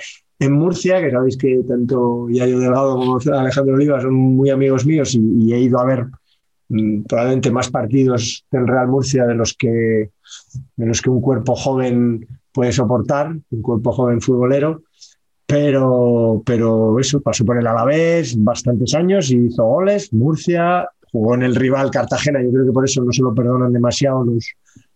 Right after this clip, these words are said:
los murcianistas, un poco con razón, además en el Cartagena hizo muy buena temporada, y de repente volvió como a primera en el Celta, después de que parecía que su carrera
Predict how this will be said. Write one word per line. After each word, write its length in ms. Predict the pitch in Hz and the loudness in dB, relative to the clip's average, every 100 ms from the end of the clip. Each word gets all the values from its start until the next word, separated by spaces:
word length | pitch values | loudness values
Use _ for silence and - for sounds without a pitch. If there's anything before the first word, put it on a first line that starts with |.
| _ | _
los 220 | 123 120 | -2 0
murcianistas, 720 | 127 117 127 139 143 117 - | 0 0 0 -2 0 -2 -2
un 100 | 101 | -4
poco 300 | 90 110 107 | -2 0 2
con 120 | 110 113 | 0 0
razón, 480 | 117 - 147 185 - _ - _ - | -2 0 -2 -4 -10 _ -20 _ -4
además 220 | 107 110 | -2 0
en 60 | 117 | 0
el 60 | 104 | 0
Cartagena 460 | 117 110 - 120 | -2 -4 -2 0
hizo 140 | 107 113 | 0 0
muy 120 | 117 | 2
buena 180 | 117 110 | 0 0
temporada, 560 | 113 113 120 151 185 - | 0 0 0 0 -2 -4
y 260 | 156 143 123 | -2 0 0
de 140 | 131 | 0
repente 380 | 135 139 151 196 | 0 -2 0 0
volvió 320 | 202 156 165 | 0 0 0
como 160 | 185 208 | 0 -2
a 60 | - | 0
primera 460 | 139 139 175 190 | 0 2 0 0
en 100 | 139 | 0
el 80 | 120 | -2
Celta, 400 | - 185 208 107 | 0 -2 -2 -4
después 320 | 107 107 127 | -4 -2 -2
de 160 | 117 139 | 0 2
que 100 | 127 | 0
parecía 400 | 127 127 131 139 | 0 0 0 0
que 100 | 127 | 2
su 120 | 131 | 0
carrera 480 | 131 123 127 127 127 | 0 0 0 0 -2